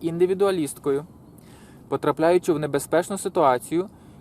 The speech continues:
коза ніколи не піде за ватажком. Ніколи.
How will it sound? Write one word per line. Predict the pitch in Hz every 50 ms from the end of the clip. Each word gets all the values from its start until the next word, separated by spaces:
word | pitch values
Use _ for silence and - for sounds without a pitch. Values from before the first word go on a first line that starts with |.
| -
коза | - 131 127 135 147 147
ніколи | 143 139 139 135 120 - - - - 143 131 127 131 151 180 180
не | 175 170 156
піде | 131 120 - 120 117 113 131 139 135
за | 120 117 107 110
ватажком. | 110 120 117 - 131 - - - 143 131 123 120 113 - - - - - - - - - - - - - - - - 117
Ніколи. | 117 120 120 - - - 170 156 127 104